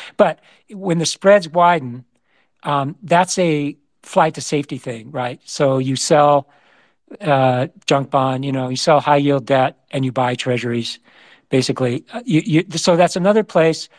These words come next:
where there could be this asset allocation shift, um,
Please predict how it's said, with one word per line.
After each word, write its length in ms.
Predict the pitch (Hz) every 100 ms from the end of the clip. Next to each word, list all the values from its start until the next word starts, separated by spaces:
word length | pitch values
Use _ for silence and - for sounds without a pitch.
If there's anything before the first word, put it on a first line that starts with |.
| _ _
where 140 | 170 156
there 120 | 160
could 140 | 160
be 140 | 147 151
this 220 | 143 -
asset 380 | - 151 156 151
allocation 540 | 143 143 156 135 139
shift, 520 | 127 147 131 131 - _ _ _ _ -
um, 400 | 156 135 131 131